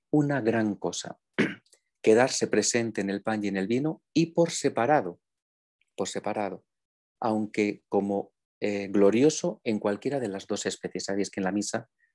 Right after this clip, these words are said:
comulgamos normalmente bajo una especie, pero com-, comulgamos a Cristo entero, su cuerpo y su sangre, ¿no? La fuerza sacramental nos lo presenta dividido,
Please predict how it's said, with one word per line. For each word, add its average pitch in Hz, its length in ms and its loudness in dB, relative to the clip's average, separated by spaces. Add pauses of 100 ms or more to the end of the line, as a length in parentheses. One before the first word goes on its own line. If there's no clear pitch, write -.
(160)
comulgamos 98 560 0
normalmente 101 500 0
bajo 92 260 -4
una 98 160 -6
especie, 117 520 -2 (640)
pero 101 300 4
com-, 95 180 0 (120)
comulgamos 101 560 -4
a 101 60 -6
Cristo 107 320 -4
entero, 92 500 -2 (100)
su - 240 -4
cuerpo 120 500 0 (340)
y 107 100 4
su - 140 -2
sangre, 101 480 -2
¿no? 139 200 -8 (640)
La 101 140 2
fuerza 120 340 0
sacramental 104 720 0
nos 95 140 0
lo 95 100 2
presenta 104 440 -2
dividido, 127 600 2